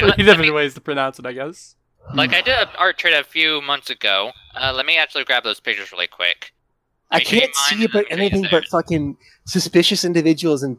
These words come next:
Speaker 3: t-, long trench coats meeting up under the cover of night at, like, an alley or something, and they fucking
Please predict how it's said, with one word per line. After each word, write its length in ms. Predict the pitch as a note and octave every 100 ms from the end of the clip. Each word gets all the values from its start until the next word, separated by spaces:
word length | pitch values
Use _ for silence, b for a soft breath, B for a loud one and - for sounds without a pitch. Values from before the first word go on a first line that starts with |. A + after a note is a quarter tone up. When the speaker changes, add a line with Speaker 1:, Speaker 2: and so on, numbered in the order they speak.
| -
Speaker 3:
t-, 120 | C#3
long 220 | C3+ D#3
trench 340 | C#3+ D3 D3+ -
coats 280 | C3+ - C3
meeting 300 | C#3 D3 C#3+
up 140 | -
under 180 | C3 B2
the 100 | C3
cover 340 | - C3+ B2+
of 100 | A#2
night 400 | A#2 A#2+ B2+ A#2+ _ b b
at, 100 | C#3
like, 140 | C3
an 100 | C3 A#2+
alley 320 | B2 C#3 C#3
or 40 |
something, 360 | C3 C#3+ B2+ B2+
and 80 | B2+
they 100 | C3
fucking 540 | - D3 C#3+ C3 B2